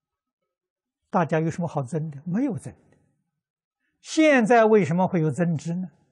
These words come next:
现在寺院里头有产权，这就坏了。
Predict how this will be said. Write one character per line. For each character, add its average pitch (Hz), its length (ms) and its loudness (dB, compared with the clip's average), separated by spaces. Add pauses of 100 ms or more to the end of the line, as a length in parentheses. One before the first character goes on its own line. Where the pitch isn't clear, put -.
(760)
现 151 420 -6
在 143 220 -4
寺 151 340 -12
院 143 260 -6
里 110 60 -16
头 127 160 -16 (160)
有 131 320 -12
产 110 240 -16
权， - 260 -20 (800)
这 - 80 -18
就 - 140 -20
坏 - 220 -20
了。 - 60 -20